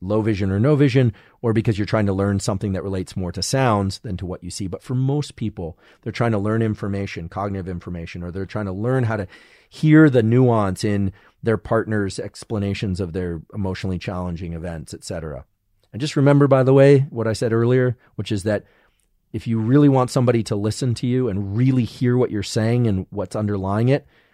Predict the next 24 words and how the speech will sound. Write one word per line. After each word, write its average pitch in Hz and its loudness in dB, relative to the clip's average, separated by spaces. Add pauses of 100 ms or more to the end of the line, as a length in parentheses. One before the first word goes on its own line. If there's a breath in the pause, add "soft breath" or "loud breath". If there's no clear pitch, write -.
(280 soft breath)
you 107 -6 (420)
should - -4
not 127 0
and - -4
cannot 113 0
expect - -6
them 98 -4
to 95 -8
look 95 -6
directly 90 -6
at 82 -8
you 85 -10
while 80 -8
you 78 -10
do 92 -8
that. 76 -10
That's 87 -8
actually 90 -8
gonna 87 -6
limit 87 -4
their 85 -6
ability 78 -8
to 78 -14
focus. - -14